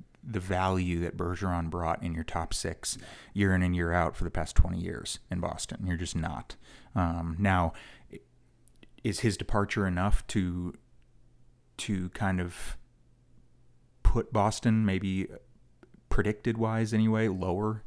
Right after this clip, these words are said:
Speaker 1: finishing lower than third? Or, I mean, so th-, th-, things like that, because you can't replace it. So
Speaker 2: No.
Speaker 1: sa-, sa-, saying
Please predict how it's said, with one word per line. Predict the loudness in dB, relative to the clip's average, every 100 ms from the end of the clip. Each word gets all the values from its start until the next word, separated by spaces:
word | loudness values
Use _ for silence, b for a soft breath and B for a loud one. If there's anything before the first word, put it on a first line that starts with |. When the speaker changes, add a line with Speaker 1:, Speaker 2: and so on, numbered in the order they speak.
| b b b b
Speaker 1:
finishing | -4 -2 0 -2 -2
lower | 0 2 2
than | 2
third? | 0 0 0 -2 -6 b b b b b b _ -20 _ _ -6
Or, | 0 2 2 0 -4 -8 -10 -2
I |
mean, | 2 4 2 0
so | 0 2 0
th-, | -2 -8
th-, | -10
things | -2 0 0
like | -2 -4
that, | -6 -6 -8
because | -4 -2
you | -2
can't | 2 2 2
replace | 6 6 6 -2
it. | -8 -14 -20 _ -8
So | 0 2
Speaker 2:
No. |
Speaker 1:
sa-, | 2 2 0
sa-, | -4 -4 -4
saying | 0 4 4 4